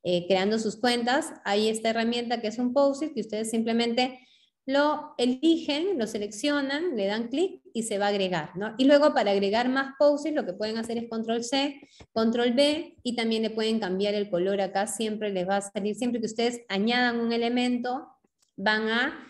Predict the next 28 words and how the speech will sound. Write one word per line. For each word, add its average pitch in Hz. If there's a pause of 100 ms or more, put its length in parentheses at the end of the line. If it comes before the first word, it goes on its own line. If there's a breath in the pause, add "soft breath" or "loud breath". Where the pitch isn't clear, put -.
(260 loud breath)
eh, 214
ver 220
que 214
hay, 220
eh, 185 (360)
una 233
barra 208
de, 175
de 175
herramientas 202 (580)
dentro 220
de, 202
para 202
ese 214
elemento, 165
¿no? 196
Entonces 226
ahí 202
le 190
pueden 196
cambiar 175
el 180
color 269
también 226 (380 soft breath)
y 240
lo 226
pueden 208
personalizar. 160